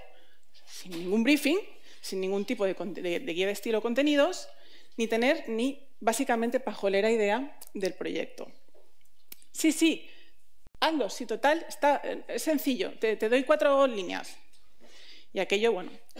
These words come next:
ahí te apañas, ¿no? De manera que te toca jugar. Empezamos con el Tetris. Tres frases aquí, dos palabras aquí, aquí córtame aquí, quítame tres palabras porque si no me estás bajando esto.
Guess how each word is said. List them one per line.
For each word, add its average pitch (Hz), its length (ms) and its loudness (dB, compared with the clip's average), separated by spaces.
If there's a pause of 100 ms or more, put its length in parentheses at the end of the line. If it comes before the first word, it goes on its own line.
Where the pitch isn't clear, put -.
(240)
ahí 214 180 2
te 226 80 0
apañas, 175 460 -4
¿no? 302 400 -4
De 226 100 -2
manera 226 240 2
que 302 260 4 (320)
te 220 100 2
toca 226 220 2
jugar. 190 480 0 (260)
Empezamos 220 360 0
con 233 140 0
el 185 100 -2
Tetris. 202 500 0 (440)
Tres 214 200 2
frases 214 320 -2
aquí, 311 480 4 (280)
dos 202 220 -2
palabras 202 380 4
aquí, 302 440 4 (180)
aquí 220 220 0
córtame 220 420 2
aquí, 240 500 0
quítame 220 360 2
tres 220 200 2
palabras 233 320 6
porque 214 220 -2
si 214 100 -4
no 226 100 4
me 226 60 2
estás 196 180 2
bajando 247 380 6
esto. 330 400 4